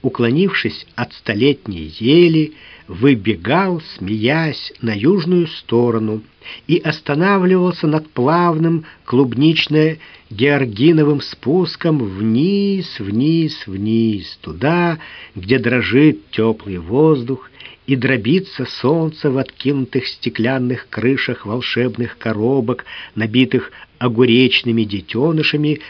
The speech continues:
в розетках оранжевых цветов. У дома... а что там внутри?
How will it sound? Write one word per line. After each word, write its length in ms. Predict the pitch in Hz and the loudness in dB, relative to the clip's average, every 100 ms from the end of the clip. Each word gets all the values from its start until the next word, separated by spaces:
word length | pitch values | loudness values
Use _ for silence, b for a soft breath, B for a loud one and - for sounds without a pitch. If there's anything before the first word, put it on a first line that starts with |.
| B | B
в 140 | - 110 | -6 -2
розетках 840 | 110 92 82 131 156 - 151 - - | -2 -4 2 2 2 -2 -6 -6 -8
оранжевых 800 | 120 113 107 123 110 110 117 113 | -4 -2 0 -2 -2 -2 -2 -4
цветов. 640 | - 90 107 - 87 76 - - - _ _ _ _ _ _ b b b b b b b _ _ | -14 -10 -10 -8 -10 -10 -14 -20 -20 _ _ _ _ _ _ b b b b b b b _ _
У 200 | - 120 | 0 0
дома... 720 | 104 90 180 240 214 92 69 - _ _ _ _ _ _ _ _ _ _ | 2 2 4 4 2 -2 -8 -18 _ _ _ _ _ _ _ _ _ _
а 100 | - | -8
что 360 | - - - 202 | -6 -6 -8 -8
там 280 | - 196 165 | -6 -6 -4
внутри? 640 | 170 190 190 143 87 | -4 -6 -6 -8 -8